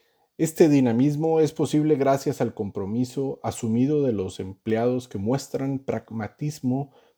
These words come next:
para aportar soluciones a los problemas de los clientes. Un verdadero espíritu de equipo que permite a cada uno realizarse en las distintas misiones y proyectos de la empresa.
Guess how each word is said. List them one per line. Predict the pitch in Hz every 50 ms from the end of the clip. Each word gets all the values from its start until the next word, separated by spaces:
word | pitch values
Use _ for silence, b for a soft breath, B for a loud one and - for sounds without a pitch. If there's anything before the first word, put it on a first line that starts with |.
| b b -
para | 139 139 135 131 123
aportar | 120 123 - 127 117 113 113 - 160 160 160
soluciones | - - 143 123 104 95 101 - - 113 123 127 123 127 127 123 - -
a | - 110
los | 110 104 98 -
problemas | - - - 98 95 95 110 120 127 123 113 107
de | 101
los | 95 92 - -
clientes. | - - - - - _ _ - _ _ - _ _ _ _ _ _ _ _ _ _ _ _ _ _ _
Un | - 139 170 180
verdadero | 165 170 151 123 104 104 117 127 127 120
espíritu | 107 - - _ - 147 143 139 131 - - 113 107
de | 101 95
equipo | 95 - - 135 139 139 - 151 147 143 139 _ _ _ _ _ _ _ _
que | - 135
permite | 120 - 117 101 95 98 110 127 131 131 143 123
a | 117 110 -
cada | - 117 117 113
uno | 110 110 113 120 127 127 131
realizarse | 127 - 110 95 95 98 95 - - - 120 123 - - - - 131 135 143 - _ -
en | 131 127 123 120
las | 120 117 110 -
distintas | 123 117 110 - - 147 151 151 151 - 147 131 131
misiones | 113 95 - - 117 117 120 127 143 147 143 - - - _ -
y | 120 123
proyectos | 113 - 117 107 101 104 123 120 - - - 113 101
de | 110 101
la | 98 98
empresa. | 98 95 - - - - - -